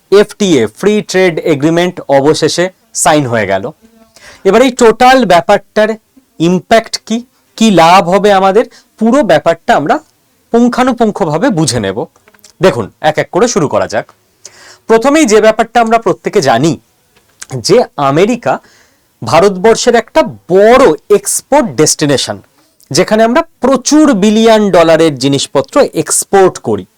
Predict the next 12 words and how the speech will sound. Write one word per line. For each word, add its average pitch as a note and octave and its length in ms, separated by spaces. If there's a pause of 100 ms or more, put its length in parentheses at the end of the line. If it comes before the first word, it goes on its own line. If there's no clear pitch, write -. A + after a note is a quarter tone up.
(140)
বিক্রি D#3 380
করি। G2+ 220 (680)
আমেরিকা D4+ 480
যখন B3 360
ভারতবর্ষের E3 720
জিনিসের D#3+ 420
ওপর F3 180 (220)
ট্যারিফ A#3 420
চাপিয়ে D3+ 460
দিল B2+ 340
ফিফটি - 380
পার্সেন্ট, F3+ 500